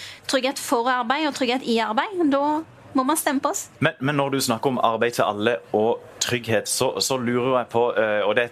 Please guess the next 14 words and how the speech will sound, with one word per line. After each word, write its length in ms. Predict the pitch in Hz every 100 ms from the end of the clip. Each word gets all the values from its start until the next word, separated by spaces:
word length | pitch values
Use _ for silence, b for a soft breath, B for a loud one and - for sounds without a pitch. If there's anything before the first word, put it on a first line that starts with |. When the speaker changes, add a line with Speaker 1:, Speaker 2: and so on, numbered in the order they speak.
| -
Speaker 2:
det 80 | 113
er 80 |
et 120 | 113 101 113
ærlig 240 | 113 127
ment 240 | 113 120 -
spørsmål, 480 | 131 - 113 98
eh, 540 | 98 110 110 107 - 131
<laughs> 280 | 107 - -
vi, 140 | 139 131
vi, 140 | 131 131 117
vi 120 | 147 -
kommer 240 | 135 127
jo 60 | 120
fra, 160 | 120